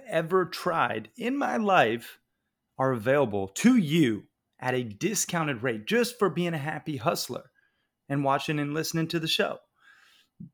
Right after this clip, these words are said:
Now, you might be wondering, "What the heck are nootropics?" Well, nootropics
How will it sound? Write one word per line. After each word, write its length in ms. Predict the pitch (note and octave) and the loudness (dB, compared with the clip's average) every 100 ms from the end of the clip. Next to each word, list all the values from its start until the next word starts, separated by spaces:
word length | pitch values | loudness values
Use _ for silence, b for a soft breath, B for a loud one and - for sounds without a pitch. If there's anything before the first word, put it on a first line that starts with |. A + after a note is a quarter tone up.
| - | -2
Now, 460 | D3+ F#3+ F3+ E3+ - | 4 4 4 0 -6
you 200 | E3+ G3+ | 0 4
might 200 | C4 G#3+ | 4 2
be 140 | G3+ | -2
wondering, 380 | E3 C3+ B2+ A#2+ | 0 0 0 -2
"What 200 | E3+ C4+ | -2 -2
the 60 | A3+ | -2
heck 240 | G3 A3+ | -4 -4
are 40 | G3 | -2
nootropics?" 760 | F#3+ E3+ A3 - - - - - - | -4 -2 -4 -4 -12 -16 -18 -18 -4
Well, 300 | D#3 D#3+ - _ - | 0 0 -2 _ -4
nootropics 600 | D3+ D3 A3+ A3+ E3+ - | -4 2 0 0 -6 -8